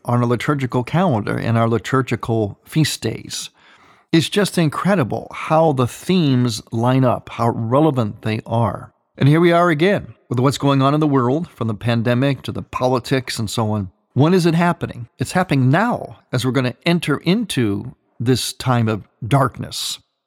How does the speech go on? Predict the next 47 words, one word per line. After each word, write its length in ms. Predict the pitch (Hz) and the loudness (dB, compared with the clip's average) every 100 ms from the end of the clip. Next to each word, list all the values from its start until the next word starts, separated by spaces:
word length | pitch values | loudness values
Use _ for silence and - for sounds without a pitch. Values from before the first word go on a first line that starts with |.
| - | -8
The 60 | |
time 220 | 131 185 160 | 0 2 2
of 120 | 131 | 2
repentance, 680 | 120 - 226 208 113 123 | -2 0 0 0 -2 -4
time 260 | - 131 123 | -4 -2 -2
of 140 | 95 | -4
Lent, 400 | 107 139 113 110 - | -2 0 0 -4 0
is 220 | 190 175 | 0 2
a 120 | 147 | 0
time 260 | - 156 147 | 0 -2 0
of 200 | 113 98 | 0 0
darkness. 600 | 131 143 - 113 - - | 2 2 0 -12 -12 -12
But 240 | - 160 | -2 0
at 140 | - 139 | 0 -4
the 80 | 139 | -4
same 320 | - 185 180 | 0 2 2
time, 420 | - 247 202 98 | 0 0 2 0
and 80 | 104 | 0
here 140 | 147 | 0
comes 320 | - 147 135 | 0 -2 0
that 280 | 127 110 117 | -2 -2 -2
both 320 | 113 127 139 - | 2 2 0 -2
and 340 | 123 117 120 123 | 0 2 2 -2
spirituality 880 | - 117 113 - 131 113 95 104 120 | -4 -2 -2 -2 -4 -2 -2 -4 -2
that 160 | 104 | 0
is 160 | 101 - | -2 -2
so 160 | 117 | 0
much 240 | 120 131 - | 0 0 -2
the 160 | 135 | -2
hallmark 640 | 107 104 165 151 98 104 117 | 0 2 2 2 -2 -4 -4
of 140 | 107 | 0
real 180 | 220 247 | 0 0
spirituality, 840 | - 113 110 - 107 110 156 190 _ _ | -4 -6 -6 -4 -2 2 2 0 _ _
and 160 | - 117 | 0 2
especially, 840 | 110 - - 208 226 127 120 123 127 | 0 -2 -2 -2 -2 -2 0 0 -2
at 140 | - | -2
least 240 | 120 - - | -2 -2 -2
I 140 | 131 131 | -2 0
consider 440 | 123 - 107 107 | -4 -4 -4 -4
it 100 | 92 | -4
to 140 | 117 | -8
be, 340 | 95 107 101 110 | -4 -2 -2 -2
the 180 | 107 107 | -2 -4
singular 580 | - 160 180 143 123 | 0 2 2 2 0
genius 680 | 98 90 120 120 107 101 - | -2 -2 0 2 0 -2 -2
of 120 | 101 | -4
the 140 | 107 | -4